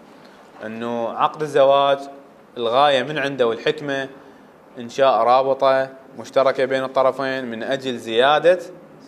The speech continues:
النسل، مو أحد مضامينه وأحد الغايات اللي على أساسها انعقد هذا الزواج، مو صحيح؟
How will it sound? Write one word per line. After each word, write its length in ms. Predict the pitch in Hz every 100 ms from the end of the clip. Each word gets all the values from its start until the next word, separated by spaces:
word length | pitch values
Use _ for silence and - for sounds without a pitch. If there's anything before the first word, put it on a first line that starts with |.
| -
النسل، 400 | 143 151 156 123 85 - - - - - -
مو 120 | 110 110
أحد 220 | 135 131
مضامينه 560 | 135 135 135 139 139
وأحد 260 | 139 139 143 - - - - - - - - _ - - - -
الغايات 600 | 139 139 143 151 165 - - - - - - - - - - - - -
اللي 240 | 135 143
على 260 | 135 151 156
أساسها 320 | 156 160 165
انعقد 340 | 147 156 165
هذا 140 | 160 165
الزواج، 360 | 156 170 175
مو 100 | 147
صحيح؟ 380 | 135 147 202 226